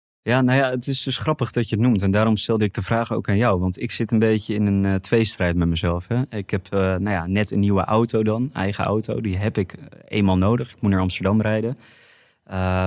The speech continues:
maar ik heb meteen gekozen voor, nou ja, best een mooie auto. En dat kost ook wat. En aan de ene kant vind ik dat gaaf. Hè, ik heb mijn business verkocht. Op zich kan dit. Alleen aan de andere kant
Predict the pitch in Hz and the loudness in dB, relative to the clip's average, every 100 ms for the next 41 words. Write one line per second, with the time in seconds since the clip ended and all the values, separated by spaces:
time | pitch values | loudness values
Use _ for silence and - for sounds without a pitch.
0 | 95 98 113 131 147 117 110 117 117 - | 0 -2 0 -2 0 0 0 2 0 -2
1 | - 98 98 - 101 101 80 101 98 - | 0 0 0 -4 -4 -4 -4 -4 -2 -4
2 | - 98 95 - _ - 107 104 101 - | -2 0 0 -4 _ -4 0 2 2 2
3 | 120 - 87 87 - _ _ 101 92 - | 2 2 -2 -4 -12 _ _ -6 -6 -8
4 | _ - 139 - 101 92 90 80 - _ | _ -2 -2 0 0 2 0 0 -8 _
5 | _ - _ _ - 101 101 107 113 147 | _ -20 _ _ -4 -2 0 0 0 0
6 | 151 135 117 - 104 95 - 127 190 - | 0 0 0 0 0 0 0 0 0 -6
7 | - _ - 135 - 107 101 123 123 120 | -18 _ -8 -6 -2 0 2 0 0 -4
8 | - 131 123 - - 110 - 110 - - | -2 -2 -2 -4 -12 -10 -4 -4 -4 -18
9 | _ _ - - - 110 127 175 - - | _ _ -20 -4 2 4 4 2 -2 -14
10 | _ _ _ _ - 113 123 117 131 139 | _ _ _ _ -4 0 0 0 -2 0
11 | 151 135 139 131 - | -2 0 0 0 -2